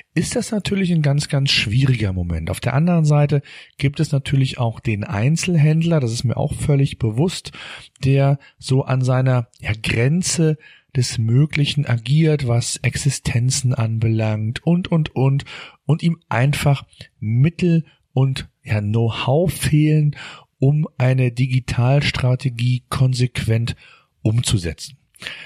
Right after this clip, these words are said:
Dass es aber auch, ja, Teile oder Teilstrategien und Teilziele gibt im Rahmen dieser digitalen Strategie, das möchte ich euch ja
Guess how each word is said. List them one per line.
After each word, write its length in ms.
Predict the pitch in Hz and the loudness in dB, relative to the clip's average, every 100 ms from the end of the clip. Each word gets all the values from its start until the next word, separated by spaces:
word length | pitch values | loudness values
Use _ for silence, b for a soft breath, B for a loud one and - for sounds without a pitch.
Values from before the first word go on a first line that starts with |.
| B B _ _ - | B B _ _ -10
Dass 300 | 147 151 214 | -2 0 0
es 100 | - | -2
aber 420 | 151 147 147 - | 2 4 4 2
auch, 380 | 131 131 131 - - - | 2 2 0 -4 -12 -8
ja, 300 | 95 90 - _ _ | -4 -4 -6 _ _
Teile 680 | - 127 151 269 220 104 95 | 0 2 0 2 2 0 -2
oder 340 | 98 90 82 - - 123 | -2 -2 -2 -8 -14 -8
Teilstrategien 1400 | - 135 160 254 - - 107 117 - 117 117 143 156 120 92 B B B | -2 2 2 2 0 0 -2 -2 -2 -4 0 2 4 2 -4 B B B
und 360 | - 113 113 - B B _ | -6 -4 -4 -10 B B _
Teilziele 880 | - 131 165 247 - - 143 135 131 | 0 2 2 0 -4 0 2 4 2
gibt 400 | 117 160 - - B B B - | 0 -2 -4 -10 B B B -2
im 320 | 131 131 127 | 0 0 -2
Rahmen 420 | 113 110 127 139 | -2 2 4 4
dieser 300 | 127 123 120 | 2 2 0
digitalen 720 | 113 127 123 - 127 123 120 120 | -2 -4 -4 -2 0 2 2 0
Strategie, 800 | - 117 117 113 110 156 185 B B B | -2 -2 -2 -4 0 2 0 B B B
das 200 | 135 - | -2 0
möchte 360 | 120 143 - - | 2 2 2 0
ich 240 | 143 - | 0 0
euch 260 | 131 139 - | 0 0 2
ja 220 | 131 | 0